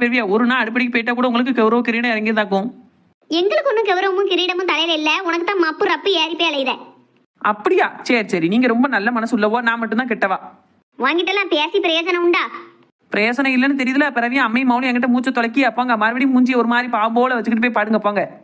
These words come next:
Speaker 1: தலையெழுத்தேன்னு இவ்வளவு நேரம் பைப்படியில கிடந்து சண்டை போட்டு சங்கடப்பட்டு தண்ணி எடுத்துட்டு வீட்டுக்கு வந்திருக்கேன். இப்ப மறுபடியும் நான் தான் சோற பொங்கணும், பொங்கி வச்சுட்டு அந்த அன்னைக்கு சுட சுட தட்டுல போட்டுட்டு உங்களை எழுப்புதேன். அது வரைக்கும் படுத்து கிடங்க.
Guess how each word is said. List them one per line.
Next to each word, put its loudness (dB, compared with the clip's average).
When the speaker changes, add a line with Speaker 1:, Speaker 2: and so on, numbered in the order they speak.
Speaker 1:
தலையெழுத்தேன்னு 0
இவ்வளவு 2
நேரம் 2
பைப்படியில 0
கிடந்து 0
சண்டை 0
போட்டு -2
சங்கடப்பட்டு 0
தண்ணி 0
எடுத்துட்டு 0
வீட்டுக்கு 0
வந்திருக்கேன். -2
இப்ப 0
மறுபடியும் 2
நான் 0
தான் -2
சோற 2
பொங்கணும், 2
பொங்கி 2
வச்சுட்டு 2
அந்த 2
அன்னைக்கு -2
சுட 2
சுட 0
தட்டுல 0
போட்டுட்டு 0
உங்களை 4
எழுப்புதேன். 0
அது 0
வரைக்கும் 0
படுத்து 0
கிடங்க. 0